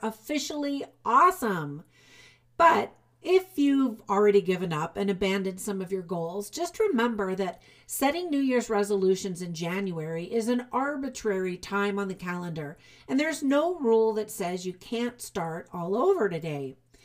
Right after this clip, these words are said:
Seriously, don't give up. Every day you wake up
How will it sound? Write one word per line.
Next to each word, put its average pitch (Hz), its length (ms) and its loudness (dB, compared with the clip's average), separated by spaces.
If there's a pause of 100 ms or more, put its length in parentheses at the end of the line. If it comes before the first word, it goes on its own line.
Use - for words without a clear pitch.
(220)
Seriously, 311 560 2
don't 185 260 0
give 254 160 0
up. - 300 -2 (440)
Every 285 300 0
day 285 200 2
you 269 160 0
wake 254 260 2
up 185 260 -2